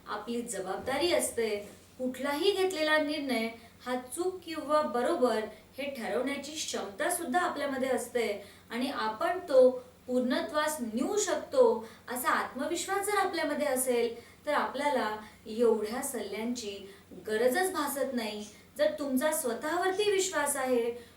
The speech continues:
दृढ निश्चय आहे, मेहनत करण्याची तुमची तयारी आहे, येणाऱ्या संकटांना, प्रसंगांना सामोरे जाऊन इप्सित ध्येय जे काही आहे ते साध्य करायची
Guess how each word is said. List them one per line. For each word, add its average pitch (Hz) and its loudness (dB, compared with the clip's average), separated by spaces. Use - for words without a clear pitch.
दृढ 370 2
निश्चय - 0
आहे, 233 0
मेहनत 240 2
करण्याची 254 -2
तुमची 254 -2
तयारी 285 2
आहे, 247 4
येणाऱ्या 247 4
संकटांना, 262 0
प्रसंगांना 254 -2
सामोरे 349 2
जाऊन 254 4
इप्सित 285 -2
ध्येय 269 0
जे 349 -4
काही 359 4
आहे 285 0
ते 277 -2
साध्य 302 0
करायची 320 2